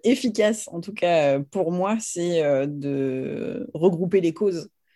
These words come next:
Et, euh, et que oui, c'est important de, de militer, euh,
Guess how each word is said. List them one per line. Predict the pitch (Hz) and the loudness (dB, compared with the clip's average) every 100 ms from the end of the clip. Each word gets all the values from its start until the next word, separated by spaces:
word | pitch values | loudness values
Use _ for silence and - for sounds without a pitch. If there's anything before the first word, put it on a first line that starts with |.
| _ _ _ _ | _ _ _ _
Et, | 175 165 151 | -6 0 2
euh, | 135 139 127 131 127 120 58 - - - | 2 0 0 -2 -4 -4 -6 -8 -12 -8
et | 151 | -8
que | 143 156 | -2 0
oui, | 147 147 170 208 202 180 160 | 0 -2 2 4 6 4 4
c'est | - | 0
important | 156 156 156 - 180 180 | -2 2 0 -2 -4 -2
de, | 165 156 147 143 156 180 _ _ _ | 0 0 0 -2 -4 -10 _ _ _
de | 156 | -2
militer, | 156 165 160 156 170 165 165 | 0 2 2 -2 0 2 2
euh, | 147 135 135 - - - | 2 2 2 -2 -6 -8